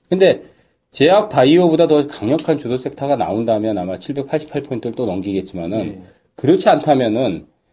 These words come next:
Speaker 1: 아마 칠백팔십을 넘기기는 어려울 겁니다. 그렇기 때문에, 어, 비관적으로 볼 필요는 없지만은 지금은 오히려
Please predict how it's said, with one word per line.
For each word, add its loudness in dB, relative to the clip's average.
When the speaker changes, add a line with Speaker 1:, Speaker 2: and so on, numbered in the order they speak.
Speaker 1:
아마 -8
칠백팔십을 -4
넘기기는 -8
어려울 -10
겁니다. -18
그렇기 -4
때문에, -2
어, 2
비관적으로 4
볼 0
필요는 0
없지만은 -6
지금은 2
오히려 6